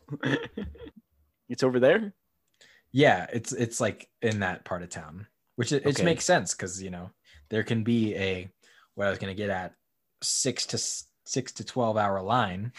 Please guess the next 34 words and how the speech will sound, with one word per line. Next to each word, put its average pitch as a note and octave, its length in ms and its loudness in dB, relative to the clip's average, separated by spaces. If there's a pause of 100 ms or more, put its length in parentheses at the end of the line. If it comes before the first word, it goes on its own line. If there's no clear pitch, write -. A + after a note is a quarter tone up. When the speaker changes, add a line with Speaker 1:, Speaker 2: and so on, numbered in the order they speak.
(680)
Speaker 1:
Oh D#3 140 2
my G2 200 -2
goodness. G2+ 640 -6 (400)
Speaker 2:
Um, F#2+ 340 2 (1600)
my, G2+ 580 0 (160)
uh, E2 320 -14 (840)
mom A2 600 2
and G2+ 160 2
brother G#2 320 4
went F#2 320 -4
on F#2+ 160 -14
the F2 180 -14 (340)
first G#2+ 260 -6
day G2 100 -8
it F#2 80 -8
opened, F2+ 420 -10 (880)
and G#2 240 -2
they G2+ 100 0
were G2+ 80 4
Speaker 1:
That's, F#2+ 100 -2
Speaker 2:
in F#2+ 60 -6
line F#2 120 -4
Speaker 1:
that's G2 200 -2
a G#2 40 0
bad G2+ 240 2
Speaker 2:
for - 60 0
Speaker 1:
idea. F#2+ 300 -6
Speaker 2:
six - 420 2
and B2+ 80 2
a G2+ 40 2
half G#2 260 0
hours. F#2 600 -8 (560)
Speaker 1:
Oh F3+ 380 8
my C3 300 4